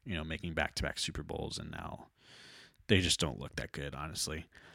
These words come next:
Um, if it wasn't for the Cardinals and forty-niners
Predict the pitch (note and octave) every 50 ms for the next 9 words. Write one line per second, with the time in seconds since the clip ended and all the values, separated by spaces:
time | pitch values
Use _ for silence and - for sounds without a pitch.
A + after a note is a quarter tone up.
0 | - - - _ - - E2+ E2 D#2+ D#2+ E2 - - G#2+ - C3+ G#2+ G#2+ A2 A2
1 | A2 G#2+ A#2+ G#2 - - - G#2+ G#2 G2+ F#2+ F#2 - - G2 G2 G2 G2+ G2 -
2 | F#2+ E2+ - - F#2 F#2+ F#2+ F#2 F2+ F2 F2+ F2+ F2+ F#2 F#2 F#2 F2+ -